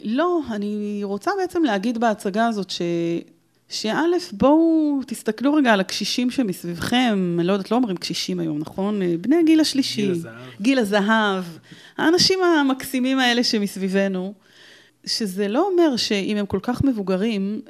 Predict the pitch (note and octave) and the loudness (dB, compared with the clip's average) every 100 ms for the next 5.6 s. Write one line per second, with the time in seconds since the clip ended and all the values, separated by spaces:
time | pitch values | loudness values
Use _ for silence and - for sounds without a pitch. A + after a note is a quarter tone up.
0 | F#3 G3 C4+ B3 B3+ B3+ F#3+ - F#3 F3+ | -4 0 0 0 0 0 -2 -4 -4 -4
1 | F#3 B3+ A3 E3+ E3 - - G#3+ E3 E3 | -4 -4 -4 -4 -6 -2 0 2 0 -2
2 | D#3+ - F#3 A#3 G#3 E3+ D#3 D3+ G3 G#3+ | -6 0 2 4 2 -2 -6 -4 0 2
3 | F#3 D#3+ D#3 - F3 E3+ E3 E3 - - | 0 -2 -4 -4 -2 -2 -4 -10 -20 -20
4 | - _ G3+ G3+ G3 G3 A3+ F4+ F4+ D4+ | -20 _ -4 -2 -4 -2 0 0 -2 -2
5 | A3+ B3+ A3 F#3+ - - | -2 -2 -4 -8 -12 -12